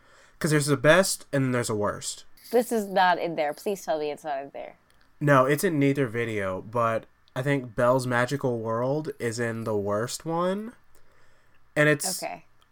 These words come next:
Speaker 1: I haven't watched it, but looking at it, it's so bad.
Speaker 2: Okay, so why did you like this?
Speaker 1: I like it because it's really well told. I, it's a good side story.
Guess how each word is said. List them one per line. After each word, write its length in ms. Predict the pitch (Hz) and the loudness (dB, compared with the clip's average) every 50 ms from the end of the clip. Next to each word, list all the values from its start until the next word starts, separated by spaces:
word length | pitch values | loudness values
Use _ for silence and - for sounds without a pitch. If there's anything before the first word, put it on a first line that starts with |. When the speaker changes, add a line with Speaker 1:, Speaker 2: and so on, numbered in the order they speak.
| - | 0
Speaker 1:
I 100 | - 156 | 4 4
haven't 300 | 156 170 175 175 175 139 | 6 6 6 4 4 4
watched 380 | 135 127 127 131 135 - - - | 6 6 6 6 6 2 0 0
it, 180 | 156 156 - 143 | 0 0 0 0
but 160 | 139 131 104 | 0 0 0
looking 340 | 113 117 123 - - 151 143 | 2 -2 -2 -2 -2 -2 0
at 140 | 147 151 151 | 2 2 0
it, 80 | 147 | 0
it's 200 | - 117 - - | -4 -6 -6 -4
so 300 | - - - 117 104 101 | -4 -4 -4 -4 -4 -6
bad. 480 | 98 - 98 95 95 92 92 92 92 95 - _ _ _ _ _ _ _ _ _ - _ _ - | -6 -6 -8 -6 -6 -6 -8 -8 -10 -12 -16 _ _ _ _ _ _ _ _ _ -20 _ _ -6
Speaker 2:
Okay, 220 | 302 294 330 330 | -4 0 2 2
so 160 | 302 - 311 285 | 2 2 0 0
why 140 | 285 294 | 0 2
did 200 | 320 339 359 359 | 2 0 -2 0
you 100 | 330 311 | -2 -2
like 260 | 262 233 196 190 - - | 0 0 -2 -4 -6 -8
this? 420 | 175 - - - - - - - - - _ _ _ _ _ _ - - _ _ - | -10 -10 -10 -12 -14 -18 -20 -20 -20 -20 _ _ _ _ _ _ -20 -20 _ _ 4
Speaker 1:
I 140 | 220 240 254 | 6 8 8
like 300 | 254 240 240 240 233 - | 8 8 6 6 6 4
it 180 | 247 233 185 175 | 4 4 4 4
because 800 | 196 208 202 - - 180 170 170 165 160 160 165 156 - - - - - _ _ | 2 -2 0 2 4 6 6 8 8 6 4 2 0 -4 -8 -10 -16 -20 _ _
it's 220 | - 180 156 - - | 2 2 2 2 -2
really 600 | 175 156 147 143 151 170 180 190 196 202 208 202 | -6 -6 0 8 8 10 10 10 8 6 4 4
well 340 | 190 160 139 131 131 131 131 | 2 2 4 4 4 2 0
told. 400 | - - 131 120 123 127 135 139 | -2 -2 0 0 2 2 2 2
I, 140 | 135 135 143 139 - - - - - - | 0 0 -2 -4 -8 -20 -20 -14 -6 -4
it's 160 | 151 143 - | -2 -2 -2
a 80 | 165 | -2
good 640 | 139 135 143 139 139 139 139 139 139 139 139 139 143 - _ _ _ _ - - - - _ - | 0 2 4 4 6 6 6 6 4 4 0 -2 -4 -6 _ _ _ _ -20 -20 -20 -20 _ -12
side 840 | - - - - - - 139 123 127 131 135 139 143 147 143 143 - | -6 -2 0 0 2 4 6 6 6 6 6 4 4 2 0 -2 -4
story. 800 | - - - - 160 147 151 156 160 165 170 170 170 175 185 | -6 -6 -2 0 0 2 2 2 2 2 0 -2 -4 -4 -8